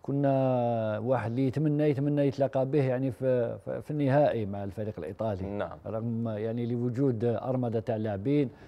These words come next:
Speaker 1: ولا كاليتي جو تاعهم ولا يعني ال-، واش قدموا،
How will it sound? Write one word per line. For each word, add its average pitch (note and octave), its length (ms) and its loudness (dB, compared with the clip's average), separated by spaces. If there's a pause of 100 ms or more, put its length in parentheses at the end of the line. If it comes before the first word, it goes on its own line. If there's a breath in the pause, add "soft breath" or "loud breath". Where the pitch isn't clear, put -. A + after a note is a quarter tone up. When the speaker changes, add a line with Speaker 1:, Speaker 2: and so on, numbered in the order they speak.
(200 loud breath)
Speaker 1:
ولا A#2+ 360 0
كاليتي B2+ 420 0
جو A2+ 220 0
تاعهم A2 520 -4
ولا G2 460 -4
يعني G#2 280 -8
ال-، G2+ 260 -6
واش G#2+ 260 -8
قدموا، A2 420 -2